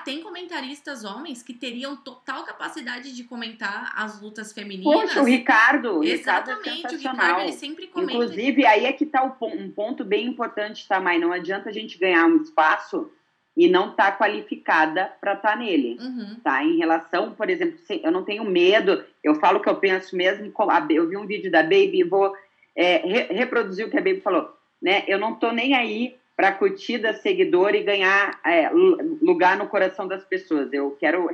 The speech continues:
Speaker 2: ser reconhecida pelo meu trabalho. Meu, as comentaristas desse evento do final de semana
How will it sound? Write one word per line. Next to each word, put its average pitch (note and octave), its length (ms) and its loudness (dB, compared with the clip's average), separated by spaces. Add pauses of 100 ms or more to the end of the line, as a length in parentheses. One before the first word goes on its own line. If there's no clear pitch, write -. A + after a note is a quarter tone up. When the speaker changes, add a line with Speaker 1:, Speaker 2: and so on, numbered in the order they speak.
Speaker 2:
ser F3 100 0
reconhecida F3 440 0
pelo F3 180 -2
meu F3+ 180 -2
trabalho. C#3 540 2 (960)
Meu, D3+ 520 4 (580)
as F3 180 2
comentaristas F#3+ 840 2
desse F#3 260 0
evento E3 380 2
do D#3+ 80 2
final D3+ 320 2
de D3+ 80 -10
semana C#3 680 4